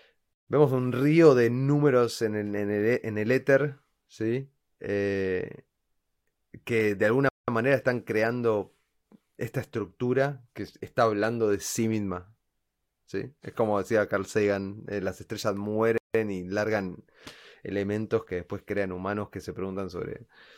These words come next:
sobre el universo. Em, ¿qué, qué, qué, hay algo de especial en eso? ¿Hay algo de especial en el universo, en la creación de mentes,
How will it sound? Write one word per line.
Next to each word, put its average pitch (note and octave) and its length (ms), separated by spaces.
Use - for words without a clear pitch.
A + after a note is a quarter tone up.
sobre F#2 260
el F#2 100
universo. F#2 580
Em, F2+ 600
¿qué, C3+ 300
qué, C3 340
qué, C3 720
hay C3+ 240
algo D#3+ 220
de A#2 60
especial B2 560
en A2+ 120
eso? A2 440
¿Hay C3 160
algo D3 160
de A#2+ 80
especial A#2+ 460
en A2 120
el F#2+ 140
universo, G#2 440
en G#2+ 60
la G2 120
creación G2 520
de G2 100
mentes, G2+ 520